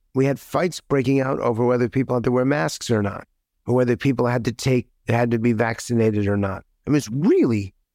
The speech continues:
really emotional. That's not the way it is here. Over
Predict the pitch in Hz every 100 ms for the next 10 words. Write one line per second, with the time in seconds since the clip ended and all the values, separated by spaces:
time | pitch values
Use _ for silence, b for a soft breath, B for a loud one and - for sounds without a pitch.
0 | _ _ _ _ - 170 240 269 139 131
1 | 180 208 - 101 92 - 127 - 127 139
2 | 160 131 135 143 180 - 98 92 - _
3 | _ _ _ _ _ _ 120 120 123 127